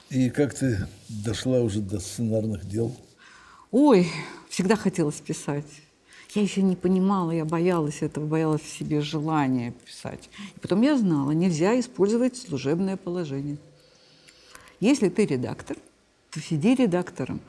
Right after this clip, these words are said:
Speaker 2: У нас было несколько редакторов, которые, да, Вася Решетенко, там, э, Женя Рудых, но они уже как-то так себя, эм, ну, то есть они уже, э,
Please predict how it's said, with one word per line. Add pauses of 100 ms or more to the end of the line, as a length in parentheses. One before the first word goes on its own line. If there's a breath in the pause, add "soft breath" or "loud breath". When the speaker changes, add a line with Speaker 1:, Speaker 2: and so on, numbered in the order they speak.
(160 loud breath)
Speaker 2:
У
нас
было
несколько
редакторов,
которые,
да, (400 loud breath)
Вася
Решетенко,
там,
э,
Женя
Рудых,
но
они
уже
как-то
так (340 loud breath)
себя, (640 loud breath)
эм, (600 soft breath)
ну,
то
есть
они
уже,
э,